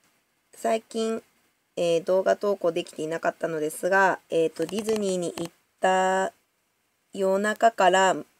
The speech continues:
息子が体調を崩して、それが、えーと、娘と私にちょっと移ってしまって、ちょっと家族がちょっと疲れちゃったというか、はい、ちょっと体調不良で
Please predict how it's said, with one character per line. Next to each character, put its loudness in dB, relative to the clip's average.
息 -4
子 0
が 4
体 2
調 -4
を -4
崩 -8
し -8
て、 0
そ -6
れ 4
が、 2
え 0
ー -2
と、 -8
娘 -4
と 4
私 -4
に -6
ち -2
ょ 0
っ -4
と 0
移 -4
っ -
て -4
し -8
ま -4
っ -10
て、 0
ち -8
ょ -10
っ -12
と 0
家 2
族 -6
が -2
ち -16
ょ -16
っ -20
と -12
疲 6
れ 6
ち -10
ゃ -2
っ -6
た -6
と -6
い -2
う -4
か、 -8
は 0
い、 -10
ち -12
ょ -8
っ -20
と -12
体 -2
調 -4
不 -6
良 2
で 2